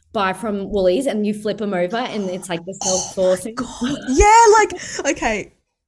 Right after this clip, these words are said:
Speaker 2: Hopefully people know what we're talking about. Like, you flip it over and you, like, there's, like, a little weird thingy on top and you crack it and I don't even, oh.
Speaker 1: Yeah,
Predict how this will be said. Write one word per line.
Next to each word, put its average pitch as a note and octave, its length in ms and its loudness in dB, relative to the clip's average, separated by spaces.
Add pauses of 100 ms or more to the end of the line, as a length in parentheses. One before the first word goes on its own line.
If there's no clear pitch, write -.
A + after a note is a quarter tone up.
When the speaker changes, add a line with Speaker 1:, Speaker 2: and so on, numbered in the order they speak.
(520)
Speaker 2:
Hopefully B3+ 540 -4
people A#3 260 -6
know G3 140 -6
what F3+ 80 -8
we're G3+ 60 -10
talking A3 220 -10
about. G#3+ 200 -8
Like, A#3+ 140 -4
you C4+ 80 -6
flip F#4 240 -6
it C#4+ 60 -6
over G3+ 240 -2 (120)
and G#3+ 200 -4
you, G#3+ 300 -4 (840)
like, A#3+ 300 -2 (180)
there's, C4+ 180 0
like, C#4+ 140 0
a C#4 40 2
little B3+ 440 2 (840)
weird C4 380 2
thingy B3+ 440 -2
on A#3 160 0
top G#3+ 340 -6
and A3 120 0
you G#3+ 300 -2 (580)
crack A#3+ 280 -8
it C4 200 -2
and E3+ 160 -6
I B3 80 -4
don't C4 200 -4
even, C#4 240 -10
oh. - 300 -8
Speaker 1:
Yeah, A3 160 -2